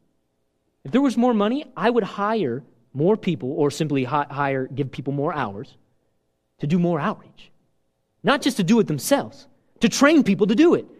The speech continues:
and to organize it and bring leadership and discipleship. That's exactly the vision and the mission of our church.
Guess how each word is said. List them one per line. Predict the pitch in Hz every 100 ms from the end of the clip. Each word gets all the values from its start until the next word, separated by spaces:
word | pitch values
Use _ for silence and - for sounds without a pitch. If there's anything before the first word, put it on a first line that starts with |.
| _ _ -
and | 226
to | 240
organize | 240 311 330 262 170 147
it | 196
and | 202
bring | 254
leadership | 254 339 330 - 156 - -
and | 190
discipleship. | 233 - 311 311 311 - 143 - - _ _
That's | 277
exactly | 254 196 269 320 277
the | 202
vision | 151 233 185 220
and | 196
the |
mission | 190 190 214
of | 214
our | 214
church. | - 302 196